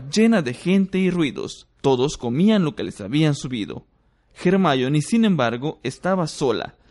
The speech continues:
cerca de la puerta, esperándolos. Se produjo una pausa incómoda. Luego, sin mirarse, todos dijeron, "Gracias",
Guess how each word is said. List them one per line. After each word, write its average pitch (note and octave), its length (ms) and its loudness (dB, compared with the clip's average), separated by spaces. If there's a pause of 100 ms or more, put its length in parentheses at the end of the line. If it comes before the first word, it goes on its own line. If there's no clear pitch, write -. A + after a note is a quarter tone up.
(180)
cerca F#3+ 460 0
de A#2 80 -2
la G2 180 -6
puerta, E3 520 -2 (100)
esperándolos. C3+ 960 -2 (240)
Se - 200 -8
produjo D#3+ 520 0
una F#3 440 0
pausa D3+ 420 2
incómoda. G#2 640 -4 (720)
Luego, D3 560 2
sin B2+ 340 -4
mirarse, C#3 680 -2 (520)
todos G3 320 0
dijeron, C#3+ 640 -2 (720)
"Gracias", D#3 760 -2